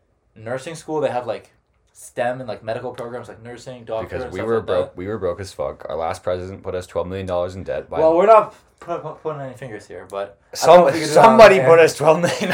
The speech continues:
Speaker 2: dollars in debt.
Speaker 1: We don't even know any num-, we don't, realistically, we don't know
Speaker 2: No.
Speaker 1: any numbers.
Speaker 2: There's a, you, you,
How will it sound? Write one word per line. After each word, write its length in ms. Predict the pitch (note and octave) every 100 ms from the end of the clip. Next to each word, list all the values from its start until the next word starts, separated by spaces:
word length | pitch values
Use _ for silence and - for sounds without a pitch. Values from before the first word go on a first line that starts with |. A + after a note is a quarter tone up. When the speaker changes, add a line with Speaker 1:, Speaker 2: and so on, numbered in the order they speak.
| -
Speaker 2:
dollars 260 | G3+ - D#3+
in 180 | -
debt. 240 | D3 D3+ C#3
Speaker 1:
We 60 |
don't 120 | B3 D4
even 120 | C4+
know 120 | G#3+
any 140 | F#3 E3+
num-, 140 | D3
we 80 | E3
don't, 160 | A3+ C#3
realistically, 400 | G3 B3 - G#3
we 100 | E3
don't 140 | E3
know 60 | C3+
Speaker 2:
No. 160 | F#2+ D#2
Speaker 1:
any 80 |
numbers. 320 | A2+ G#2 F#2 F#2+
Speaker 2:
There's 200 | A2 G#2+
a, 20 |
you, 200 | G2+ F#2+ F#2
you, 180 | -